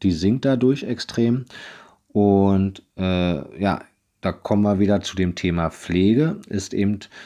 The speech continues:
dort auch verdammt wichtig, eine Routine, ja, äh, je keimiger und dreckiger eben das Aquarium ist, umso mehr fördert ihr den Algenwuchs.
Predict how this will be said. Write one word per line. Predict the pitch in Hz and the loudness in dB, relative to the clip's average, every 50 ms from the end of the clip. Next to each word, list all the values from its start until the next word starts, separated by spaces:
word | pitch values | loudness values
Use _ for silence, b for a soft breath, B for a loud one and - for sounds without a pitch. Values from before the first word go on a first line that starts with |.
| B B B _ | B B B _
dort | - 92 92 98 101 - - | -2 0 0 0 0 -2 -2
auch | - 90 92 98 95 | -2 0 0 0 -2
verdammt | - - 101 87 - 85 82 80 76 - | -2 -4 -4 -2 0 -2 -2 -2 -4 -2
wichtig, | 104 113 117 - - 131 127 120 - - | -2 -2 -2 -2 0 0 0 0 0 -6
eine | - - 101 95 92 | -10 -8 -4 -4 -4
Routine, | 85 80 85 87 - - - 101 104 107 107 107 107 107 104 - B B B B B B B B - | -2 -2 -4 -4 -4 -2 0 2 2 4 4 2 2 0 -4 -8 B B B B B B B B -6
ja, | 90 87 87 90 92 92 95 95 B B B B B B B _ - | -2 -2 0 0 -2 -4 -6 -14 B B B B B B B _ -6
äh, | 98 98 95 92 92 92 87 - - - - 87 - - _ | -2 0 0 0 0 0 -2 -6 -12 -14 -12 -12 -12 -12 _
je | - 95 98 95 95 | -4 0 0 0 0
keimiger | - - 101 110 120 131 135 127 127 123 110 | 0 2 2 4 4 4 4 4 4 4 4
und | 104 101 95 | 4 2 2
dreckiger | 95 110 113 139 120 127 123 117 117 104 | 2 2 2 2 2 4 4 2 2 2
eben | - 107 110 110 110 | 0 0 0 0 0
das | 107 110 104 - | -2 -4 -2 -2
Aquarium | 90 - - - - 98 92 90 90 90 90 | -2 -2 -2 -2 -2 0 0 2 2 0 0
ist, | - 143 156 143 - - - - B B B B B B B B - | 0 0 -2 -2 -4 -8 -12 -16 B B B B B B B B -6
umso | - 107 101 95 95 98 | -2 -2 0 0 2 2
mehr | 92 90 90 90 92 98 104 107 107 | 2 2 4 4 4 4 2 2 0
fördert | - - - 90 87 87 90 90 82 | -2 -2 -2 -2 0 0 0 -2 -2
ihr | - - 87 | -4 -4 -4
den | 85 95 95 95 - | -2 -2 -2 -2 -2
Algenwuchs. | - 76 78 78 76 78 76 69 69 69 - - - - - | -4 -4 -2 -2 -2 -4 -6 -6 -6 -8 -8 -10 -14 -14 -14